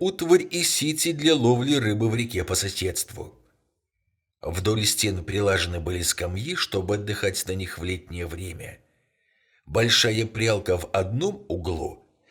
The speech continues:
маслобойка в другом показывали, для каких разнообразных надобностей могут служить эти сени.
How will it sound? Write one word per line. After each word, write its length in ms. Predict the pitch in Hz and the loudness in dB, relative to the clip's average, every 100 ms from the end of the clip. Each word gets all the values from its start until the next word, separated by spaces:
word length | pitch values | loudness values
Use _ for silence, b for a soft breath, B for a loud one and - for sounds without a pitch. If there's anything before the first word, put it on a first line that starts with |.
| B | B
маслобойка 800 | - 101 117 127 127 135 131 131 | 0 4 4 6 6 8 6 4
в 140 | 98 95 | 0 2
другом 480 | 107 - 233 214 123 | 2 4 2 0 2
показывали, 680 | 107 107 165 160 156 156 156 | 0 4 4 4 0 0 0
для 200 | 147 170 | 2 2
каких 380 | 151 196 180 | 0 0 0
разнообразных 840 | 160 151 160 147 156 156 151 156 139 | 2 2 2 2 4 4 4 0 -2
надобностей 760 | 135 123 98 90 92 - 95 | 0 2 2 0 -2 -2 -2
могут 340 | 95 131 139 127 | 0 0 0 0
служить 540 | 143 131 92 104 - | 0 0 -2 -4 -4
эти 280 | 90 82 87 | -4 -4 -4
сени. 580 | - - - - - | -2 -4 -6 -14 -16